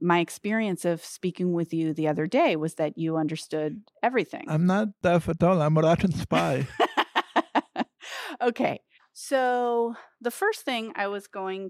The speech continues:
Speaker 1: to ask you is your full-length poetry collection, Deaf Republic, came out recently from Grey Wolf Press. So the book is so powerful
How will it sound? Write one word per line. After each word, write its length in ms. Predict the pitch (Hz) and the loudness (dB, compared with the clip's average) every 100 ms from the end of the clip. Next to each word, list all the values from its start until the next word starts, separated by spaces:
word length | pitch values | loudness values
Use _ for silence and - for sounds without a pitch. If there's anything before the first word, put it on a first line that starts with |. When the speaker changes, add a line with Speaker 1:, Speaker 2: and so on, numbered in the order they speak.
| - | -6
Speaker 1:
to 420 | 185 165 165 165 165 _ - | -4 -2 -2 -4 -8 _ -4
ask 320 | 185 175 - 160 | 0 0 -2 -10
you 220 | 156 156 | -8 -8
is 380 | 160 156 160 - - - - _ _ _ _ | -8 -8 -10 -18 -20 -20 -20 _ _ _ _
your 580 | 196 196 180 180 175 - _ _ _ | -4 0 2 2 0 -2 _ _ _
full-length 560 | - 202 185 175 165 - | -2 0 0 -2 -4 -4
poetry 680 | 175 165 - 170 156 151 - | -2 -2 -4 -6 -6 -8 -12
collection, 580 | - 170 147 - 156 156 - - | -6 -2 -2 -2 -2 -2 -4 -2
Deaf 300 | 175 190 - - | -2 -2 -8 -8
Republic, 640 | 175 165 - 143 156 233 _ _ _ _ _ _ - | -4 -4 -4 -6 -6 -8 _ _ _ _ _ _ -10
came 260 | - 190 | -2 2
out 160 | 175 170 | 2 2
recently 440 | 165 160 165 175 | -2 -4 -2 -2
from 240 | 165 185 170 | -2 -2 -4
Grey 240 | 165 147 | -2 -2
Wolf 280 | 165 190 - - | -2 -4 -6 -8
Press. 560 | 170 120 214 - - _ _ _ - - _ - | -2 -2 -2 -10 -20 _ _ _ -20 -20 _ -8
So 220 | - 240 | 0 2
the 160 | 247 | 2
book 280 | 240 320 415 | 2 0 0
is 140 | 381 - | -2 -2
so 480 | - 220 233 254 | -2 0 2 0
powerful 840 | 247 - 196 196 202 - 151 139 | -2 -2 0 2 0 -2 -2 -2